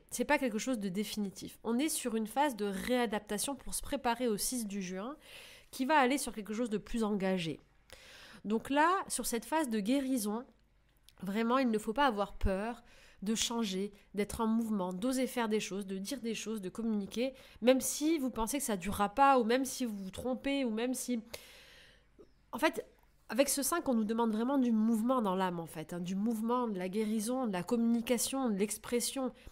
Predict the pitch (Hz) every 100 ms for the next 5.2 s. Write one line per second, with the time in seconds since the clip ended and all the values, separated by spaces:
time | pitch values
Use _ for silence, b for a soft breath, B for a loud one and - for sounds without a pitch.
0 | B 220 233 247 240 233 226 220 - 226
1 | 202 247 247 - 208 - 160 170 - _
2 | _ _ _ _ _ _ - B B B
3 | B 214 196 233 233 - _ _ _ _
4 | 226 240 285 - 220 208 240 - 202 226
5 | 262